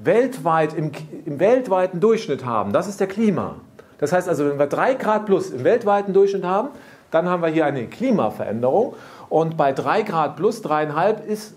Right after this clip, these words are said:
schon so der Unterschied von der Eiszeit bis zu einer Warmzeit. Das ist also hier eine radikale Veränderung. Und jetzt sehen wir, wir haben ein Grad on the top obendrauf. Das ist, wenn man das mal übersetzt, fast eine Drittel Eiszeit,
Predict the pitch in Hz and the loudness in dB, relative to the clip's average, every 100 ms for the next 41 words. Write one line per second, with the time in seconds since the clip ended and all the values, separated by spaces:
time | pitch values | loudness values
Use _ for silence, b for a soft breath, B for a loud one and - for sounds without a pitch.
0 | - - 185 170 175 156 180 180 156 170 | -6 -2 0 2 2 2 0 -2 -2 -4
1 | 160 147 131 123 - 113 - 117 - - | -4 -4 -2 -2 -2 -6 -6 -14 -10 -10
2 | 95 85 - - - - _ _ _ _ | -10 -12 -16 -20 -20 -20 _ _ _ _
3 | - - - - - - 170 196 175 160 | -20 -20 -20 -20 -6 0 0 2 2 2
4 | 160 165 160 156 B B - 151 139 101 | 2 2 2 0 B B -4 -2 -4 -4
5 | 104 196 254 208 196 185 175 170 B B | 0 0 0 0 2 2 0 -2 B B
6 | _ 165 147 165 202 208 262 196 165 202 | _ -4 -2 0 0 0 -2 -2 0 -2
7 | - 208 240 233 190 170 - 165 233 285 | 0 0 4 4 4 0 -2 -2 -2 -2
8 | 202 226 220 - 190 190 175 214 240 208 | 0 2 2 0 -2 0 0 -2 -2 -2
9 | 196 185 156 120 - - - _ _ _ | -2 0 0 0 -2 -14 -20 _ _ _
10 | 127 - 180 - - - _ 139 151 147 | -10 -6 -8 -8 -16 -18 _ -4 -2 0
11 | 156 147 139 190 - - 196 208 185 160 | 0 2 2 0 -2 -2 -2 0 -4 0
12 | 208 220 165 165 214 - 220 262 - | 2 2 2 2 0 -2 -2 -2 -6